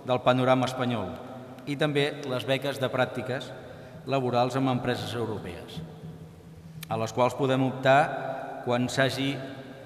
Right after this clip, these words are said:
obtingut el graduat, en qualsevol dels estudis.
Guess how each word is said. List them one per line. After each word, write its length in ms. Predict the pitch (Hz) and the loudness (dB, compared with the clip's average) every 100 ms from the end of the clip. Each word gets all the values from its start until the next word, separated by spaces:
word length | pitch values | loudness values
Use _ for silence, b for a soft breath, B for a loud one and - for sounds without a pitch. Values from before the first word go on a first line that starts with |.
| - - 131 | -16 -14 -12
obtingut 540 | 113 - 123 127 135 | -8 -4 0 0 2
el 140 | 131 120 | 0 0
graduat, 400 | 113 101 107 104 - - | -2 -2 -2 -4 -8 -10
en 60 | 120 | -4
qualsevol 540 | 139 143 - 117 120 117 | -2 0 -2 -2 -2 -4
dels 220 | 113 110 | -6 -8
estudis. 540 | 101 - 85 - - | -12 -14 -14 -16 -18